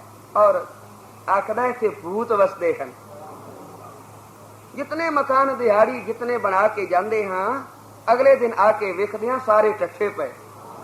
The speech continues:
ਬਣਾਉਂਦੇ ਹਾਂ ਬੜਾ ਚਿਰ ਲੱਗਦਾ ਹੈ ਤੇ ਢਾਹੁਣ ਵਾਲਿਆਂ ਨੂੰ ਦੇਰ ਹੀ ਨਹੀਂ ਲੱਗਦੀ। ਉਹ ਤਾਂ ਭੂਤਾਂ ਦੀ ਕਾਰਵਾਈ, ਉਹਨਾਂ ਨੂੰ ਦੇਰ ਨਹੀਂ ਲੱਗਦੀ। ਕੋਈ ਆਖਦੇ ਨੇ, "ਹੈ ਨਹੀਂ ਕੋਈ ਨਾ ਭੂਤ,"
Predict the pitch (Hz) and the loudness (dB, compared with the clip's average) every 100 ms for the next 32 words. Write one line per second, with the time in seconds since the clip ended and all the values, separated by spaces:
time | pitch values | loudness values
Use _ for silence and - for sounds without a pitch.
0 | - - - - - - - - - - | -18 -18 -18 -18 -20 -20 -20 -20 -20 -20
1 | - - - - - - - 160 196 240 | -20 -20 -20 -20 -20 -20 -12 -8 -6 -2
2 | 254 196 233 247 214 190 175 185 240 262 | 0 4 4 4 -2 -4 -4 -2 -2 -2
3 | 214 - 202 277 269 247 254 254 285 247 | -4 0 2 4 4 4 4 2 4 6
4 | 247 262 247 208 180 185 - - - 269 | 6 4 -4 -4 -6 -14 -20 -20 -18 -14
5 | 277 - - - - - 269 - 175 170 | -12 -14 -18 -14 -2 0 0 -2 -4 0
6 | 226 277 302 247 240 233 190 147 160 156 | 2 2 0 4 4 4 -2 -2 -4 -6
7 | - - - - - - - - - - | -14 -20 -20 -20 -20 -20 -20 -20 -20 -20
8 | - - - - - - - 233 269 277 | -20 -20 -20 -20 -20 -20 -10 -6 -2 -2
9 | 240 226 247 220 226 175 - - - - | 0 2 2 -2 -6 -8 -10 -20 -20 -20
10 | - - - - - - - - - - | -20 -20 -20 -20 -20 -20 -20 -20 -20 -20
11 | - - - - - 180 202 202 214 247 | -20 -20 -20 -20 -10 -2 0 0 -4 -8
12 | 139 170 226 277 277 254 254 240 226 165 | -6 -4 -4 -4 0 0 0 -6 -6 -8
13 | 190 | -8